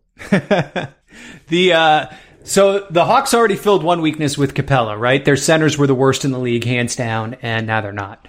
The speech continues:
Um, but at the wing, I think, again, uh, you know, a little bit of my Charlotte conversation goes here,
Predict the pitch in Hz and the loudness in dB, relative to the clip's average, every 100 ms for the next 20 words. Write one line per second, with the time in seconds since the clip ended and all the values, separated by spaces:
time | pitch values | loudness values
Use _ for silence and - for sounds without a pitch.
0 | _ - - 131 131 127 123 - _ _ | _ -14 -2 2 4 2 -2 -6 _ _
1 | 131 131 151 143 143 - _ - 143 156 | -8 0 4 4 0 -6 _ -6 -4 0
2 | 165 131 151 180 214 226 208 - _ - | 0 2 2 4 2 2 -2 -6 _ -8
3 | 147 202 185 147 160 180 202 185 - 151 | -2 0 0 2 2 4 2 -2 -2 -2
4 | 143 156 147 139 139 170 165 156 147 - | 0 2 4 4 4 2 2 0 -2 2
5 | 143 151 160 151 143 156 151 156 135 131 | 2 2 0 -2 -2 -2 -2 -4 0 0
6 | 120 - 135 160 175 170 | -2 -2 0 2 0 -6